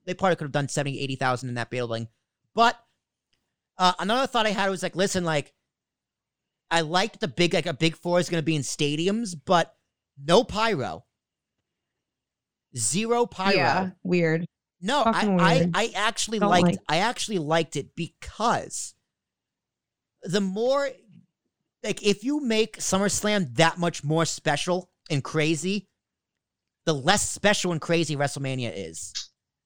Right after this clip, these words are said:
Speaker 1: You know what I mean? Like,
Speaker 2: That's true.
Speaker 1: WrestleMania, you get the pyro in the big entrances in the full stadium.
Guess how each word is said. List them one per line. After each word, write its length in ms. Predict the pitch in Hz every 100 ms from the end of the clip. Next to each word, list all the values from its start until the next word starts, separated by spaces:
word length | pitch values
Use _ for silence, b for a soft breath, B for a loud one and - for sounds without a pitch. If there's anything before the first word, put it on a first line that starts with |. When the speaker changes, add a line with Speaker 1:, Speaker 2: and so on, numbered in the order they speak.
| _ _ _ _ -
Speaker 1:
You 60 |
know 40 | 165
what 20 |
I 20 |
mean? 180 | 196 208
Like, 340 | 185 147 - _ - _ _ _ _ -
Speaker 2:
That's 360 | 285 302 - -
true. 400 | 233 190 185 190
Speaker 1:
WrestleMania, 680 | 233 - 247 214 214 202 165
you 100 | 156
get 180 | 165 -
the 60 |
pyro 600 | - 165 151 143 131 120 120
in 140 | 156
the 80 | 139
big 340 | 110 120 113
entrances 500 | 147 135 131 139 123
in 160 | - 165
the 80 | 151 - - _
full 540 | 208 208 214 180 127 _
stadium. 680 | - - 170 147 131 120 104